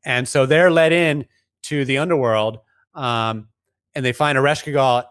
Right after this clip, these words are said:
in agony, like, as if though she's gonna give a birth, but she, but she's not even pregnant. And so she's like, "Yeah, have at it. You know, you can, you can have her."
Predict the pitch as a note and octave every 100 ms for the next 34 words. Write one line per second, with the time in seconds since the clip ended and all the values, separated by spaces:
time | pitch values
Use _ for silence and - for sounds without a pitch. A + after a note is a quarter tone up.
0 | - C#3+ D3 D3+ D#3 A#2+ G#2+ G#2+ - A#2+
1 | A2+ B2 C3 B2+ C#3 C#3 B2+ C3+ B2+ B2+
2 | A2+ G#2+ C#3 C3 A#2 B2+ A#2 - C3 A#2+
3 | A#2 - A2+ C3 B2+ B2 A2+ A2 - C3+
4 | A2+ G2 - _ _ _ B2 A2+ - B2+
5 | A#2 G#2+ _ _ _ _ _ _ _ _
6 | - F#3 G3 D3+ B2+ C#3+ A#2 C3+ C#3+ C#3
7 | C#3+ A#2 A#2 A2+ A2 B2 A#2+ A2+ B2+ A#2+
8 | A2 A#2+ A#2 F#2+